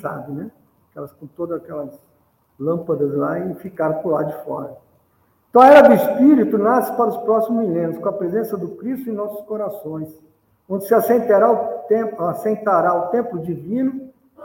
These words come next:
e que possamos dizer: essa é a minha última mensagem,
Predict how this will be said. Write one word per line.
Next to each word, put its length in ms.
e 100
que 180
possamos 760
dizer: 460
essa 140
é 40
a 20
minha 200
última 440
mensagem, 800